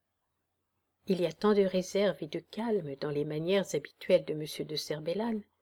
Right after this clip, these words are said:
que je fus troublée par cet empressement inusité, comme s'il devait annoncer un événement extraordinaire. Et,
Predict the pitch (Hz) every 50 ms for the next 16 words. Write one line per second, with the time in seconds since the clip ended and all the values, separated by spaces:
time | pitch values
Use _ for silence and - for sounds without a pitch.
0 | _ _ _ _ _ _ _ _ _ - - 190 - 220 214 - - 240 - -
1 | - - 190 180 175 190 214 233 226 - - 185 - - - - - - 175 170
2 | - - - 165 151 - - - - 208 202 190 175 170 165 165 160 160 151 156
3 | 156 - - - 214 220 220 - _ _ _ _ _ _ _ - - - - -
4 | - 190 175 180 185 185 202 196 - 175 160 151 127 135 139 - - - - 170
5 | 170 - _ _ _ _ _ _ _ _ - 196 196 190 185 165 165 156 156 151
6 | 160 160 151 151 - - - - 208 160 156 151 147 - - 147 131 127 127 120
7 | - - _ _ - - _ _ _ _ _ _ _ _ _ _ _ _ _ _
8 | _ _ _ _ _ _ _ _ _ _ _ _ - 160 165 175 185 180 -